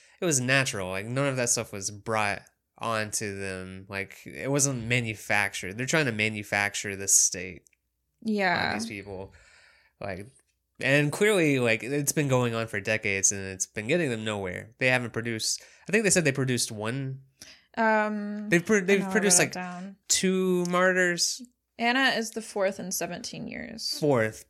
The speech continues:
Speaker 1: but
Speaker 2: Yeah.
Speaker 1: none of them have been able to communicate what they see.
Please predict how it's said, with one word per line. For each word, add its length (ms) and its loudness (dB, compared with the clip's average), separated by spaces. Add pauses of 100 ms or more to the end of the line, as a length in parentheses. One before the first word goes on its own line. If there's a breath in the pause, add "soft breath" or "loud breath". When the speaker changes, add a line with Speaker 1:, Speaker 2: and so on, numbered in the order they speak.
Speaker 1:
but 300 6
Speaker 2:
Yeah. 80 2
Speaker 1:
none 240 4
of 120 2
them 200 2
have 180 -4
been 160 -2
able 300 0
to 640 -6
communicate 720 -4 (480)
what 180 -2
they 120 0
see. 680 4